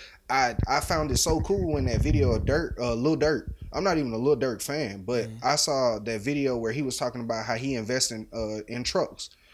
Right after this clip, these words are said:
Speaker 2: Mm-hmm.
Speaker 1: and different things like that. Like, he owns his own trucking company. He invests in different things like that. I, I think all that different stuff is cool as far as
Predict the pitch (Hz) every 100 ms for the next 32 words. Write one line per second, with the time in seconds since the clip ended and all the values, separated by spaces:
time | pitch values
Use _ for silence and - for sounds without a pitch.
0 | - - 127 127 143 135 131 135 123 120
1 | 151 104 104 107 131 143 147 120 113 113
2 | 110 113 104 - 101 - 69 92 127 120
3 | 127 151 135 123 113 113 117 110 101 98
4 | 92 110 - 110 131 123 95 117 120 113
5 | 127 120 113 117 110 - 143 135 110 -
6 | 117 110 104